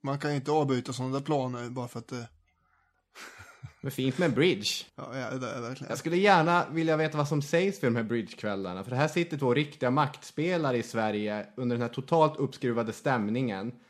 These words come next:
Speaker 2: Stänger de bara av den yttre världen och sitter där och bridgear? Bara, "Jag har par i bridge. Oj, oj, oj, jag synar din bridge. Har du några bridge? Finns i bridge."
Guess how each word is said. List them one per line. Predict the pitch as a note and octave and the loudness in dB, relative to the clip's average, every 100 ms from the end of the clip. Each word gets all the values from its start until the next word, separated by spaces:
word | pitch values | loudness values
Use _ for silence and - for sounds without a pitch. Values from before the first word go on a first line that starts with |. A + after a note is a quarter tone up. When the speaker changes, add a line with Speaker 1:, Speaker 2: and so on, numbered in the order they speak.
| _ _ | _ _
Speaker 2:
Stänger | - - D3+ D#3 | -10 0 2 2
de | D#3 | 4
bara | D3+ D3 | 4 6
av | F3+ F#3+ D#3 | 6 4 4
den | C3 | 2
yttre | B2+ A#2+ B2+ | 0 -2 0
världen | A#2 B2+ C3 A2 | 4 6 6 2
och | A2 | -2
sitter | D3+ D3 | -4 -2
där | A#2 G#2 | -2 -2
och | |
bridgear? | G2+ A2+ F#2+ - G2 F2 | -2 -4 -6 -6 -6 -6
Bara, | D2 | -6
"Jag | G#2 E3+ A3+ | 4 6 8
har | A#3 | 6
par | A3+ G#3 G3 | 8 8 8
i | D#3+ | 6
bridge. | B2 D3 G2 - - - - | 4 2 0 -6 -10 -12 2
Oj, | E3 F#3 | 6 8
oj, | D#3 | 10
oj, | C3+ A2 | 8 6
jag | C3 D3 | 4 4
synar | D#3+ C#3+ C3 | 4 4 4
din | B2+ B2+ | 4 2
bridge. | A2 A2 E2+ - - _ _ _ _ | 2 -2 -4 -10 -12 _ _ _ _
Har | D3+ F#3 | 6 6
du | |
några | F#3 F#3 | 6 4
bridge? | C#3+ C3+ A#2+ F#2 - - _ _ _ _ | 4 4 2 -2 -10 -14 _ _ _ _
Finns | C3+ C#3 D3 | 0 2 2
i | |
bridge." | G#2+ G#2+ G2 | 0 -2 -4